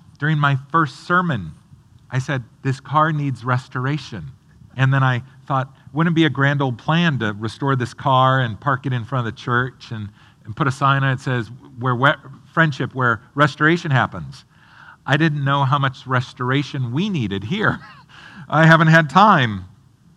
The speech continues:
So it's just been sitting in my driveway, and it's been molting in the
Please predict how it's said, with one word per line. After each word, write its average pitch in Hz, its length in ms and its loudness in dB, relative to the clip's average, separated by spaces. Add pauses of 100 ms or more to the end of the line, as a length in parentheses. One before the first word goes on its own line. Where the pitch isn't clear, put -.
(640)
So 185 280 6
it's 175 200 2
just 190 200 0
been 180 160 2
sitting 180 360 0
in 175 80 0
my 165 160 4
driveway, 147 640 4
and 110 300 -2 (180)
it's 139 200 -4
been 143 180 0
molting 135 760 2
in 110 200 -4
the 104 260 2